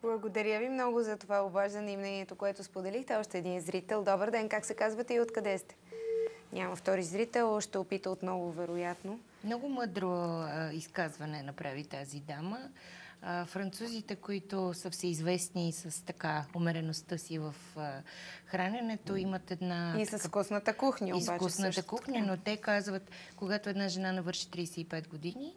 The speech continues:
Speaker 2: тя трябва да се храни толкова, колкото да не умре от глад. Това ги прави перфектни жени,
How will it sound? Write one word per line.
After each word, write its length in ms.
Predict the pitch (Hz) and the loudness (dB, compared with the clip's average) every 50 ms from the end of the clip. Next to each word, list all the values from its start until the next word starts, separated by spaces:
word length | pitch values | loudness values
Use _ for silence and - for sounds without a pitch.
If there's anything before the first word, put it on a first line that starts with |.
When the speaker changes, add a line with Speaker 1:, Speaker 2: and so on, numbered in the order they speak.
| 349 - | -12 -10
Speaker 2:
тя 120 | - 208 | -8 -8
трябва 280 | 196 - 190 185 180 185 | -4 -2 -2 -2 -2 -4
да 80 | 180 | -6
се 120 | 170 - - | -8 -8 -4
храни 280 | - 190 185 185 180 | -2 0 0 0 0
толкова, 320 | 180 175 196 208 - 214 208 | -2 -4 -8 -8 -8 -10 -8
колкото 340 | - - 185 180 - - | -4 -4 -6 -6 -6 -6
да 100 | 165 175 | -4 -2
не 100 | 165 160 | -2 -2
умре 200 | 160 156 151 143 131 | 0 -2 -2 -2 -4
от 100 | 120 - | -6 -8
глад. 260 | - 123 - - - - - - - - - - - - - - - - - - - - - - - | -8 -8 -8 -10 -10 -14 -18 -20 -20 -20 -20 -20 -20 -20 -20 -20 -20 -20 -20 -20 -20 -20 -18 -8 -4
Това 260 | 226 226 208 214 190 | -2 2 2 2 2
ги 120 | 170 156 | 2 -2
прави 300 | 156 - 139 113 110 135 | -2 -2 -2 -2 -2 -4
перфектни 680 | 135 - 139 131 - - 113 101 - - - 143 139 | -6 -6 -6 -6 -6 -6 -8 -8 -8 -10 -10 -8 -8
жени, 400 | 135 131 123 123 123 107 95 139 | -8 -8 -8 -8 -8 -8 -8 -10